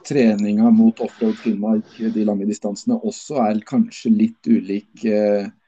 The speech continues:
det som er trening mot Birken, for eksempel?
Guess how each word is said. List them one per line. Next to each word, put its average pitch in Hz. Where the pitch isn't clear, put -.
det 113
som 104
er 98
trening 98
mot 98
Birken, 113
for 120
eksempel? 156